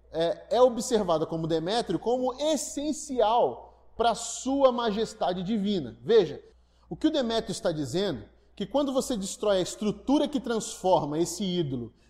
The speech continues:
que nada é, em algo concreto, você derruba o ídolo. Ou seja, toda essa estrutura idólatra que é criada, todo o sistema de idolatria que é criado, os artefatos religiosos, ritualísticos que são vendidos, esse mercado consumidor que é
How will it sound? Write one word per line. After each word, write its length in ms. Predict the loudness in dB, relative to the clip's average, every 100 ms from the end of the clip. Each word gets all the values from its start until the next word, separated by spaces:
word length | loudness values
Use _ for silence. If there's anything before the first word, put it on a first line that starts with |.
| -12
que 140 | -4 -2
nada 440 | 2 4 6 6
é, 520 | 6 2 -4 -16 -12 -2
em 200 | 2 6
algo 220 | 4 4
concreto, 680 | -4 0 4 4 2 -6 -8
você 380 | 0 0 2 2
derruba 400 | 4 4 2 2
o 80 |
ídolo. 320 | 2 0 -4 -10 _ _ _ _ _ _ 2
Ou 100 | 2
seja, 480 | 6 4 4 -2 -12 -20 _ _ _
toda 300 | 6 8 10
essa 180 | 6 2
estrutura 480 | -2 0 0 2 0
idólatra 520 | 2 6 8 6 2
que 80 | 0
é 40 |
criada, 380 | -2 2 4 4
todo 220 | 4 2
o 60 | 2
sistema 760 | -4 -8 -8 -2 2 2 2 -2
de 80 |
idolatria 500 | 0 2 4 4 2
que 120 | 0 -2
é 40 |
criado, 480 | -2 2 2 2 -4 -10
os 140 | -4 -2
artefatos 800 | 0 0 2 6 4 4 -6 -2
religiosos, 760 | 0 0 -2 0 2 2 -2
ritualísticos 720 | -6 -2 -2 -2 -6 -14 -20
que 100 | -16
são 160 | -10 -8
vendidos, 520 | -8 -8 -8 -10 -16 -20 0
esse 240 | 2 2
mercado 680 | -2 -2 -4 0 4 4 2
consumidor 760 | -2 -4 -6 -6 -2 4 4 2
que 120 | -2
é 320 | -2 -2 -6